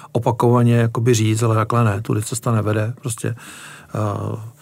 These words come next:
a já zase tím, že jsme se hodně pídili po těch věcech a máme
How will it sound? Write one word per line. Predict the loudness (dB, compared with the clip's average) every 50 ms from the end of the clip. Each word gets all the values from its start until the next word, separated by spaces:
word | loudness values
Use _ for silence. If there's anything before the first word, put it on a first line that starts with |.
| -20 -20 -20 -20 -20 -20 -20 -20 -20 -20 -20 -20 -20 _
a | -2 0
já | 2 4 4 6 4 4
zase | 4 2 0 0 2 2 0 0
tím, | 0 0 0 0
že | 0 2 2 0 0 0
jsme | -2 -2 -2 0
se | 2 2
hodně | 2 4 4 2 2
pídili | 0 0 0 0 2 4 4 4 4 4
po | 2 -2
těch | -2 0 0 2 4
věcech | 2 2 0 0 -2 0 0 0 0 0
a | 0
máme | 2 2 2 2 2 2